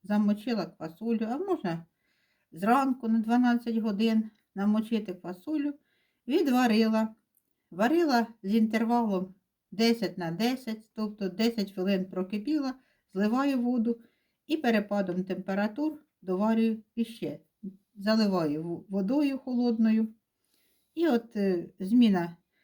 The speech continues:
температур води, і, е, квасоля вариться швидше. От від, у мене вона варилася буквально тридцять п'ять-сорок хвилин.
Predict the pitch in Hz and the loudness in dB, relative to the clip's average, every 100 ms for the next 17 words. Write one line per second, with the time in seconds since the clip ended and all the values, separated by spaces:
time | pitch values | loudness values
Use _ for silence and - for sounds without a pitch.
0 | _ _ _ - 220 202 196 190 190 175 | _ _ _ -4 0 2 4 2 0 -2
1 | 180 196 277 349 - _ _ _ _ _ | 0 0 2 0 -2 _ _ _ _ _
2 | _ _ - 302 233 208 190 - - 202 | _ _ -4 -2 0 -2 -6 -10 -4 -4
3 | 208 285 277 277 - 190 202 202 208 - | 0 -2 -2 -4 -10 -2 0 2 -2 -4
4 | 214 208 - 220 208 - - 151 160 _ | -6 -6 -10 -2 0 0 -8 -14 -14 _
5 | _ _ _ _ _ _ _ _ 262 370 | _ _ _ _ _ _ _ _ -6 -4
6 | 240 202 185 - - 220 285 262 190 190 | 0 0 0 -8 -4 2 4 4 2 0
7 | 175 165 233 226 233 208 214 - _ _ | 0 -2 0 0 -2 -6 -10 -12 _ _
8 | _ _ _ 185 - 220 254 233 185 180 | _ _ _ -18 -2 0 2 0 0 -2
9 | 185 160 - 208 220 - 170 196 _ 202 | -2 -6 -2 -4 -4 -8 -10 -10 _ -10
10 | 185 131 | -10 -8